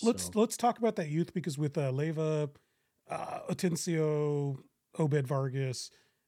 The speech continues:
Speaker 1: who else?
Speaker 2: Obed
Speaker 1: Te-,
Speaker 2: Vargas, there
Speaker 1: Te-,
Speaker 2: you go.
Speaker 1: Tevis
Speaker 2: Yeah.
Speaker 1: and Chu would be
Speaker 2: Yeah,
Speaker 1: the other young
Speaker 2: Tevis, uh, Dylan Tevis is a, is a bit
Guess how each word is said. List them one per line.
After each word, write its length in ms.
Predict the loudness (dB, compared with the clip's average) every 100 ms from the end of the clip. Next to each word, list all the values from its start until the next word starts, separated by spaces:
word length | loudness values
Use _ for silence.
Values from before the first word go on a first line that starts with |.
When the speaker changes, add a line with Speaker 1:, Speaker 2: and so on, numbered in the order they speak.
| _
Speaker 1:
who 120 | 0
else? 200 | 4 4
Speaker 2:
Obed 100 | 4
Speaker 1:
Te-, 60 | 4
Speaker 2:
Vargas, 360 | 2 2 -2 0
there 180 | 0
Speaker 1:
Te-, 60 | 0
Speaker 2:
you 60 | -4
go. 80 | -4
Speaker 1:
Tevis 440 | 0 0 0 -2
Speaker 2:
Yeah. 60 | -2
Speaker 1:
and 100 | -2
Chu 380 | -2 -2 -2 -4 _ _ _ _ _
would 120 | -4 2
be 80 |
Speaker 2:
Yeah, 120 | 4 4
Speaker 1:
the 40 |
other 100 | 4
young 200 | 4 4
Speaker 2:
Tevis, 380 | 4 0 -2 -4
uh, 160 | 0 0
Dylan 340 | 2 0 0 -2
Tevis 460 | -4 -4 -4 -4
is 140 | -4 -4
a, 100 | -6
is 120 | -6 -4
a 60 |
bit 160 | -2